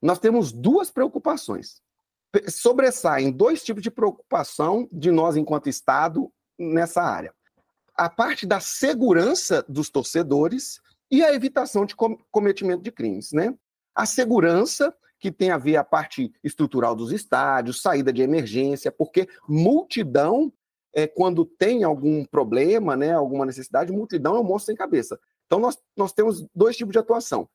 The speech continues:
A atuação com a questão da segurança daqueles que estão nos eventos e esses crimes que a gente precisa evo-, evitar. Eu gosto de, de falar que também na nossa área aqui da defesa do torcedor, nos estádios,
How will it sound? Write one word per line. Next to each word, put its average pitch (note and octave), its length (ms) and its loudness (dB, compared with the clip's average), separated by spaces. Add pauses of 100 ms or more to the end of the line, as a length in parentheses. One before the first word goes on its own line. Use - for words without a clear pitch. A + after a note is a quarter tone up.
(140)
A - 120 -2
atuação E3 420 0
com C#3+ 80 -2
a C#3 40 -2
questão C3+ 300 -2
da C#3 120 2
segurança C3+ 640 0
daqueles A#2+ 340 -4
que - 100 -14
estão A#2 220 -6
nos A#2+ 140 0
eventos F#3+ 440 -2 (280)
e D#4+ 220 4 (260)
esses A#3+ 300 0
crimes G#3 300 0
que A3+ 80 2
a G#3 40 2
gente G3+ 160 -2
precisa F3+ 300 0
evo-, F3 260 0
evitar. - 420 0 (560)
Eu C#4+ 160 6
gosto F#3+ 540 0
de, C#3+ 180 0
de B2 120 -4
falar B2+ 580 0 (300)
que A#3 100 -2
também B3+ 560 2
na A#3 120 0
nossa D3+ 360 0
área A#2+ 380 0
aqui D3 320 -4
da A#2 100 -2
defesa A#2 480 -2
do A2 140 -4
torcedor, A#2+ 720 0
nos A#2+ 220 -2
estádios, B2 800 -2